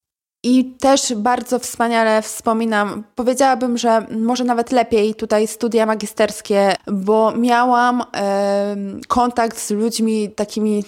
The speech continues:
dojrzalszymi, z ludźmi, którzy wiedzieli, czego chcą, e, bo,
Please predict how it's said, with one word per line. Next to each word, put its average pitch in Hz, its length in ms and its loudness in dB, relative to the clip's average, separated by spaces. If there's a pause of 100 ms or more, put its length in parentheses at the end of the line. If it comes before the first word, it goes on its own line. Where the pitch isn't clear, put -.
dojrzalszymi, 208 920 0 (400)
z 196 100 -8
ludźmi, 254 300 2
którzy 247 300 2
wiedzieli, 226 360 2
czego 214 340 0
chcą, 214 520 0 (520)
e, 208 420 4
bo, 226 240 2